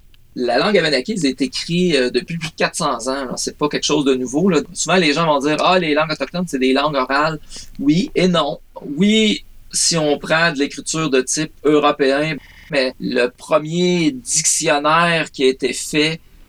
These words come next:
euh, c'est seize quatre-vingt-onze. Ça va faire un, bientôt quatre cents ans. Avant ça, euh, les gens, les gens écrivaient, mais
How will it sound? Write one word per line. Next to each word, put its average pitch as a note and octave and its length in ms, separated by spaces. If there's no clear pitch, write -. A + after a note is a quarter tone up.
euh, A2+ 340
c'est A2+ 280
seize C3+ 360
quatre-vingt-onze. C3 1000
Ça B2 140
va - 60
faire C3+ 240
un, A#2 460
bientôt C3 260
quatre C3 180
cents B2 320
ans. C3+ 160
Avant D3 340
ça, E3+ 200
euh, F3 380
les C3+ 280
gens, D3+ 340
les C3 140
gens D#3+ 180
écrivaient, D3+ 560
mais C3+ 280